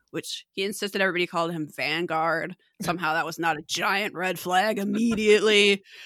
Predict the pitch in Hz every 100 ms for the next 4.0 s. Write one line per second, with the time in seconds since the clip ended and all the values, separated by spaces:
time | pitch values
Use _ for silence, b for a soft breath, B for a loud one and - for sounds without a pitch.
0 | B B B - 226 214 208 - _ _
1 | _ _ _ _ _ - 294 320 302 285
2 | 320 320 247 185 196 226 233 214 175 135
3 | 151 208 226 254 262 - 190 - 190 151